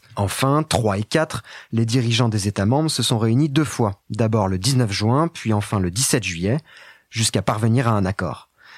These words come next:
Et ça n'a pas été sans mal, puisque le Conseil européen de juillet a duré quatre jours et quatre nuits avant qu'un consensus ne se dégage. L'Union n'avait pas connu de négociations aussi longues et aussi âpres depuis vingt ans.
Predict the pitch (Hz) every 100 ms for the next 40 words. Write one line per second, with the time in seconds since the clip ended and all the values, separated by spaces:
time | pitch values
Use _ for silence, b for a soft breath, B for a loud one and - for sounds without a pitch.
0 | B B 110 92 80 - 85 80 87 -
1 | 110 113 135 160 156 110 - 110 101 107
2 | - 101 98 95 101 92 92 92 110 139
3 | 160 120 104 117 143 _ - 151 - 127
4 | 127 135 113 - - - 123 110 101 90
5 | 95 101 107 107 107 - 135 131 101 -
6 | 98 87 82 - - b b b b -
7 | 123 147 139 123 107 107 135 - 135 131
8 | 113 113 110 117 117 - 117 - 143 -
9 | 123 117 101 92 - 151 - 95 92 -
10 | 107 92 - 123 120 98 135 -